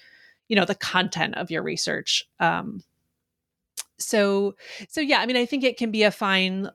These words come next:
line, you know, between, between doing it for you and facilitating your doing it. Um, and different developmental editors will have different,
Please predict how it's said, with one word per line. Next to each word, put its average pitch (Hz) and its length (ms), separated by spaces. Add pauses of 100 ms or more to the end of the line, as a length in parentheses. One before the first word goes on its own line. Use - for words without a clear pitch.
(140)
line, 185 800 (1400)
you 208 100
know, 170 160
between, 185 840
between 175 480 (120)
doing 190 240
it 175 120
for 214 360
you 196 460
and 165 500 (340)
facilitating 170 1040
your 175 260
doing 156 320
it. - 220 (320)
Um, 175 180
and 214 160
different 262 320
developmental 233 460
editors 196 340
will 190 100
have 165 200
different, 185 360